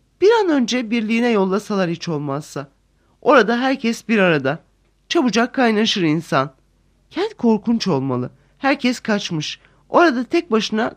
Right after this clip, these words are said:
kalan Vasya gülümsemeye çalışıyordur. Akşama kadar uyudu, sonra yeniden yola koyuldu. Orman sona erdi. Natasha bir köylü kadından içecek bir şey istedi.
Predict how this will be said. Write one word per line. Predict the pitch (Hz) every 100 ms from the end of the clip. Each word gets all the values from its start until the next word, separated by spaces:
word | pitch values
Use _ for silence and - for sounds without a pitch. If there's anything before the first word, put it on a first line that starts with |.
| _
kalan | 226 214 196 202
Vasya | 233 233 220
gülümsemeye | 214 226 240 226 247 226 208
çalışıyordur. | - 156 139 - 143 127 127 - - _ _ _ _ _ _ _ _ _ _ _ _ _ _
Akşama | - - 427 403
kadar | - 208
uyudu, | 202 180 165 165 311
sonra | 330 294 247
yeniden | 214 220 214 175
yola | 156 151 147 156
koyuldu. | 175 147 139 131 139 _ _ _ _ _
Orman | - 254 277
sona | 339 247 208 180
erdi. | 160 151 143 143 _ _ _ _ _ _ _ _ -
Natasha | 330 466 466 381 269
bir | 311
köylü | 302 311 330
kadından | - 233 170 170 185 247
içecek | 233 240 202 240 -
bir |
şey | 214 233 185
istedi. | - - 147 143